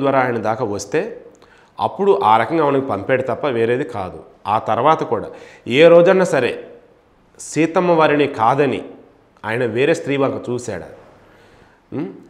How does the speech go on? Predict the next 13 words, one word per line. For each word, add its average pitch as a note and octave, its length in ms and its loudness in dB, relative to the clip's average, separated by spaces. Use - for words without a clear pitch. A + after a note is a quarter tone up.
అశ్వమేధ F#3 480 2
యాగం E3+ 320 8
చేస్తున్నప్పుడు D3+ 520 2
కూడా B2 320 2
బంగారు E3 460 4
రూపంలో E3 260 4
నుండి D#3+ 180 4
స్త్రీని D#3 400 2
ప్రతిష్ఠించి C#3+ 540 -6
తన C#3 120 0
పక్కన B2 320 -4
పెట్టుకుని C3+ 420 -2
యాగం B2+ 240 0